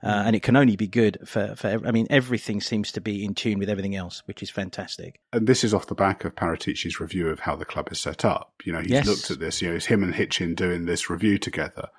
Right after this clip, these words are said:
Speaker 2: And
Speaker 1: Mm.
Speaker 2: that's what's seen, um, you know, the new, the other directors coming in and part of, you know, kind of building Paratici's team. And obviously part of that is the academy. And, you know, we talked last week about losing players from the academy to, to other clubs, um,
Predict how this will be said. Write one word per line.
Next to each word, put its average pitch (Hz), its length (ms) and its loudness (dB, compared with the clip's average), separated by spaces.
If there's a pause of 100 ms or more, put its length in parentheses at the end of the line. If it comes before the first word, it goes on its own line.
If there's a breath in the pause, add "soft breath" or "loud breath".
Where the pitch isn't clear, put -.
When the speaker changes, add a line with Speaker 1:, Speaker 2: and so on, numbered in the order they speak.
(120)
Speaker 2:
And 95 160 -2
Speaker 1:
Mm. - 20 0
Speaker 2:
that's 104 300 2
what's - 180 0
seen, 85 520 0 (200)
um, 80 500 -2 (200)
you 85 120 -8
know, 82 80 -2
the 82 80 -6
new, 87 280 -2 (200)
the 95 100 -2
other 92 160 -2
directors 87 420 -2
coming 87 280 -4
in 87 140 -2
and 82 120 -6
part 87 340 -2
of, 85 80 -10
you 85 80 -8
know, 82 80 -6
kind 85 180 -4
of 82 100 -4 (180)
building 87 300 -2
Paratici's 82 680 -4
team. 76 340 0 (240 loud breath)
And 104 120 4
obviously 120 240 6
part 120 340 4
of 104 60 2
that 95 200 0
is 92 120 -8
the 101 100 0
academy. 82 540 -2
And, 78 140 -6
you 95 100 2
know, 85 80 0
we 87 120 -2
talked - 220 -2
last 90 260 0
week 98 200 0
about 76 260 0
losing 95 480 2
players 76 320 0
from 78 160 -4
the 78 80 -6
academy 78 540 -4
to, 80 340 -2
to - 260 -2
other 80 200 -2
clubs, - 500 -2 (300 loud breath)
um, 82 400 0